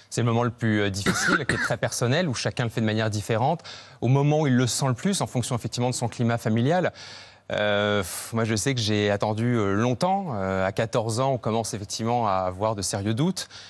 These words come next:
Moi, j'ai attendu vingt et un ans, pour le dire. Euh, dans un moment, effectivement, euh, j'ai choisi de le faire auprès de ma mère,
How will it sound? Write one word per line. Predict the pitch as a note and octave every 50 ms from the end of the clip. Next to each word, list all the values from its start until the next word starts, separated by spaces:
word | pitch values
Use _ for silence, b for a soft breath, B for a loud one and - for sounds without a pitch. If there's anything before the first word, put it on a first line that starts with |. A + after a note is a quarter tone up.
| B B B
Moi, | - G2 G2+
j'ai | G2 A2
attendu | G2+ - G#2+ G#2+ G#2 G#2+ G#2+
vingt | G#2 A2+ G#2+ -
et | B2
un | A2 G#2+ A2+ C3
ans, | D#3+ G3 F#3+ - _ _ -
pour | G#2+ G2+
le | G2 G2+
dire. | G2+ G#2 B2+ D3+ E3+ F3+ C#3+ A2
Euh, | G2 G2+ B B B B B B B B B B B B B B -
dans | - A2 A2 B2
un | A#2
moment, | A#2 A#2+ B2 B2+ B2+ C3 C#3 C#3
effectivement, | C3 - B2+ A2 - - - B2 B2 C3 C3+
euh, | B2 A2
j'ai | G2 F2+ F2+
choisi | - - A2+ G#2+ A2
de | A2+
le | G#2+
faire | - B2 A2+
auprès | G#2+ G#2 - - A#2+
de | A2
ma | A2+ G#2+ A2
mère, | B2 C3+ E3 F#3 F3 - -